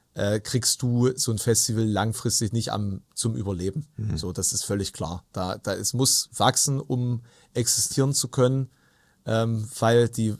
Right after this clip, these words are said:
Speaker 1: wirtschaftlichen Gegebenheiten so sind, wie sie sind.
Speaker 2: Mhm.
Speaker 1: Äh, weil sonst ist das Konzept in ein paar Jahren unbezahlbar. So, beziehungsweise die Tickets so teuer, dass, dass da auch keiner mehr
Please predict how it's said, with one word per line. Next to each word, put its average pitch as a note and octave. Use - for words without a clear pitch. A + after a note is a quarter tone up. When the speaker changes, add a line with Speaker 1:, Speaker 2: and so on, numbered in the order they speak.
Speaker 1:
wirtschaftlichen A#2
Gegebenheiten G#2+
so G#2
sind, G#2
wie G#2+
sie F#2+
sind. A2
Speaker 2:
Mhm. F#2
Speaker 1:
Äh, A#2
weil A#2
sonst G#2+
ist A2+
das G#2+
Konzept -
in A2+
ein G2+
paar G2+
Jahren G2+
unbezahlbar. F#2
So, G2+
beziehungsweise G#2+
die -
Tickets -
so A#2
teuer, A2+
dass, -
dass -
da F#2+
auch -
keiner G#2+
mehr F#2